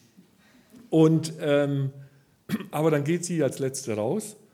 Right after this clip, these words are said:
und dann sagte er, „Tschüss“, sagt den Namen, sag ich jetzt nicht. Und sie verabschieden sich wirklich auch vierzehn Tage später liebevoll voneinander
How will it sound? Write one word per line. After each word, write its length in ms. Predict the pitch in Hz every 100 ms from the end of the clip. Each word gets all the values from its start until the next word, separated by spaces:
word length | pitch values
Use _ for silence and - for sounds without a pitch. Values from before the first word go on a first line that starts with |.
| _ _ _ _
und 100 | -
dann 140 | 127 123
sagte 260 | 156 160
er, 300 | 156 147 156 156 - _ _ _ _ _ _ -
„Tschüss“, 380 | 196 202 - 120 -
sagt 200 | 131 -
den 120 | 117
Namen, 320 | 117 135 131
sag 160 | 120 110
ich 60 |
jetzt 140 | 110 120
nicht. 160 | 131 _ _ _ _ _ _ _ _
Und 220 | 120 120 117
sie 100 | 117
verabschieden 540 | - 117 - 147 131
sich 240 | 120 110
wirklich 380 | 117 135 147 139
auch 100 | 123
vierzehn 280 | - 143 147
Tage 240 | 135 123
später 340 | 120 - 117 127
liebevoll 460 | 117 127 117 95
voneinander 520 | 90 95 90 92 95